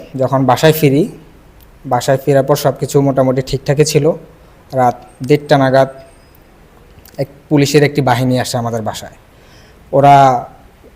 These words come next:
আসে প্রায় সাত আটজন হচ্ছে আপনার সিভিল ড্রেসে,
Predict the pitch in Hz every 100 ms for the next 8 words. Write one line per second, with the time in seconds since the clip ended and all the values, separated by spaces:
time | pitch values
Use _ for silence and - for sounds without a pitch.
0 | - 127 123 - 156 226 294 277 - 135
1 | 127 127 - 139 127 143 127 139 139 135
2 | 143 123 131 123 120 - 139 135 135 139
3 | -